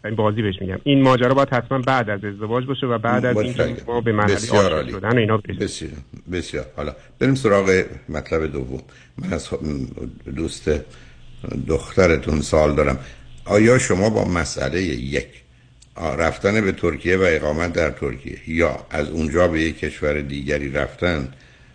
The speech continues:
Speaker 2: موافقید یا اینکه ترجیح شما زندگی در ایرانه؟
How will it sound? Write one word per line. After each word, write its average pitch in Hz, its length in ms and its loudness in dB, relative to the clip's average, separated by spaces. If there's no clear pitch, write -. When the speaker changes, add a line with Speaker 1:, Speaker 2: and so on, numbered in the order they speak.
Speaker 2:
موافقید 107 680 2
یا 90 60 6
اینکه 85 260 2
ترجیح 76 520 0
شما 76 480 0
زندگی 69 440 -2
در 71 160 2
ایرانه؟ 58 460 -8